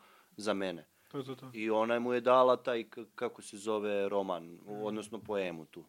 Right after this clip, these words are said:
Speaker 1: I tako došla do izdavača.
Speaker 2: To, to, kažem, to može da bude dobra vizit karta za, za tvoj neki, za tvoje neko uspostavljanje tu na sceni.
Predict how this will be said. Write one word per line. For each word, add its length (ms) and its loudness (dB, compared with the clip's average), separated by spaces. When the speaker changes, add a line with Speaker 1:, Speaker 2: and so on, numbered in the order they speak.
Speaker 1:
I 120 -14
tako 280 -2
došla 320 -2
do 100 -8
izdavača. 480 -6
Speaker 2:
To, 80 -2
to, 180 0
kažem, 260 0
to 120 -4
može 200 -4
da 60 -4
bude 180 2
dobra 260 -2
vizit 260 -4
karta 340 -12
za, 480 -8
za 140 -10
tvoj 240 -6
neki, 560 -6
za 140 -10
tvoje 240 -6
neko 200 -6
uspostavljanje 580 -8
tu 120 -12
na 80 -12
sceni. 280 -16